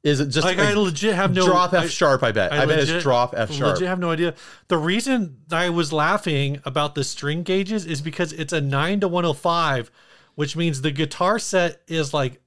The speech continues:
Speaker 2: an, is extra light strings starting at nine. Like, that makes
Speaker 1: Uh-huh.
Speaker 2: me think of extra lights.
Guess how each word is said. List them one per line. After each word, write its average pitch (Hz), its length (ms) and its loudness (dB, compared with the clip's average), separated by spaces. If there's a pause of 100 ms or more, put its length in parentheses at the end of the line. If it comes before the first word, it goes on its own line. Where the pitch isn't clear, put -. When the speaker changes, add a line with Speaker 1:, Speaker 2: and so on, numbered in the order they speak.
(160)
Speaker 2:
an, 151 180 -8 (220)
is 147 300 -4
extra 202 400 -2
light 202 280 -2
strings 247 680 -4 (560)
starting 170 360 0
at 151 140 -2
nine. 160 440 0
Like, 131 260 -6
that 127 180 2
makes 123 100 2
Speaker 1:
Uh-huh. 110 80 2
Speaker 2:
me 143 60 -4
think 139 160 -6
of 120 100 -8
extra 143 320 -4
lights. 180 320 -2